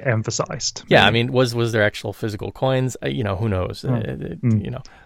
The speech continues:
Speaker 2: but the, but the, you know, the kind of writing that he does, the, like I said, the exchange between Pierce Brosnan and Rick Young feels very much like if, okay, a guy's gotta go to China and seek a favor from somebody who's a high official, what are they gonna, how are they gonna talk?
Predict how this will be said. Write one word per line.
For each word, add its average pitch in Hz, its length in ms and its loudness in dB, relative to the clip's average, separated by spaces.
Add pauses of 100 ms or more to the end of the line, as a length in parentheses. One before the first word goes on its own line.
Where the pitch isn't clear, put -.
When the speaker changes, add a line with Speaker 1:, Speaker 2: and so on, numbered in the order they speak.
Speaker 2:
but 131 200 4
the, 156 100 -2
but 151 200 2
the, - 100 -6
you 160 140 0
know, 135 140 4
the 131 140 0
kind 214 320 0
of 131 80 0
writing 120 260 6
that 104 140 0
he 110 100 -2
does, 104 240 0
the, 117 160 -2
like 113 160 0
I 113 80 0
said, 101 180 -4
the 98 80 -2
exchange 127 480 -2
between 110 480 -2
Pierce 101 240 -4
Brosnan 120 600 2
and 113 200 -2
Rick 104 200 -2
Young 110 420 0 (480)
feels 165 460 4
very 127 220 8
much 120 280 4
like 104 220 2
if, 113 160 -2 (180)
okay, 101 360 0
a 101 60 2
guy's 110 300 0
gotta 113 220 0
go 110 100 0
to 101 80 0
China 120 600 2 (380)
and 104 520 0
seek - 260 -4
a 120 60 -4
favor 139 560 4
from 107 560 0 (400)
somebody 113 400 -2
who's 113 180 -2
a 104 80 0
high 113 160 0
official, 120 560 -2
what 120 160 2
are 113 40 2
they 107 100 0
gonna, 107 220 -4
how - 140 -2
are 127 80 2
they 117 100 -2
gonna 98 140 0
talk? - 400 -2